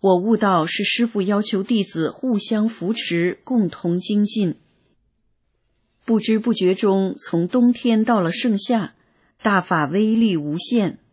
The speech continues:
慢慢的，方怡能读成句子了。后来不知不觉读完一段，又接着读下一段了。我也经常邀请同修参与和方怡一起学法，邀请梅同修时，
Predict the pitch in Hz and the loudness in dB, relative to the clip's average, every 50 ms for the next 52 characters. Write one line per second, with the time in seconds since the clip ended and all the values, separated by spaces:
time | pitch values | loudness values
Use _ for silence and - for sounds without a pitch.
0 | _ _ _ _ _ _ _ _ _ - 202 220 202 190 202 214 208 180 170 170 | _ _ _ _ _ _ _ _ _ -2 0 2 2 2 2 2 2 2 2 0
1 | 160 151 - - _ _ _ _ _ _ - - 240 240 240 233 214 208 220 208 | 0 0 -2 -6 _ _ _ _ _ _ -2 0 2 4 4 4 2 2 2 2
2 | 175 196 254 247 208 190 196 - - 196 190 - - 214 175 - 180 165 156 147 | 2 2 2 0 0 -2 -4 -2 -2 -2 -2 -2 -2 -4 -4 -2 -2 -2 -2 -4
3 | 135 - _ _ _ _ _ _ _ _ _ _ _ _ _ - - 185 165 170 | -6 -8 _ _ _ _ _ _ _ _ _ _ _ _ _ -4 0 0 2 2
4 | 165 160 165 170 165 - 196 185 170 - 185 190 180 - 196 185 - - 160 160 | 2 2 0 0 -2 -4 -4 -4 -4 -2 -2 -4 -2 -2 -4 -4 -4 -2 0 0
5 | 170 180 175 - 170 170 180 180 175 180 185 170 156 165 - 208 190 175 151 - | 0 0 0 -2 -4 0 2 2 2 2 2 0 -4 -2 0 2 2 2 2 0
6 | - - 175 175 165 151 - - 170 170 - 160 143 - 143 147 170 - - 247 | -4 -4 -2 -2 -2 -2 -2 -2 -2 -2 -2 -4 -6 -6 -6 -8 -6 -6 -4 -4
7 | 233 202 170 - - 180 175 160 160 151 139 - - _ _ _ _ _ _ _ | -4 -4 -4 -2 0 0 0 2 0 -2 -4 -6 -12 _ _ _ _ _ _ _
8 | _ _ _ - 185 233 285 277 226 185 170 - 226 226 226 226 208 185 196 208 | _ _ _ 0 2 4 6 6 4 2 2 2 2 2 2 2 0 -2 0 0
9 | 214 214 214 - 175 165 - - 170 180 190 - 208 196 190 180 175 - - 202 | 0 0 0 -2 -2 -4 -4 -2 -2 -2 -2 0 0 0 0 0 -2 -4 -6 -4
10 | 185 190 190 175 156 - - 160 165 - 202 196 190 185 180 180 190 226 226 180 | -2 -2 0 -2 -2 -2 -4 -6 -6 -4 -4 -4 -2 -4 -4 -4 -4 -4 -2 -2
11 | - - 170 160 - - 170 180 180 - 180 151 101 - _ _ _ _ _ _ | -2 -4 -6 -6 -4 -2 -2 -2 -2 -2 -4 -6 -6 -8 _ _ _ _ _ _
12 | _ _ _ _ _ _ _ - - 180 185 185 185 - - 165 156 156 156 180 | _ _ _ _ _ _ _ -4 0 2 2 2 2 0 0 0 0 0 0 -2
13 | 196 - 190 180 180 - 185 180 180 - - 156 160 165 - | -2 -2 -2 -2 0 0 0 0 0 -2 -2 -2 -2 -4 -6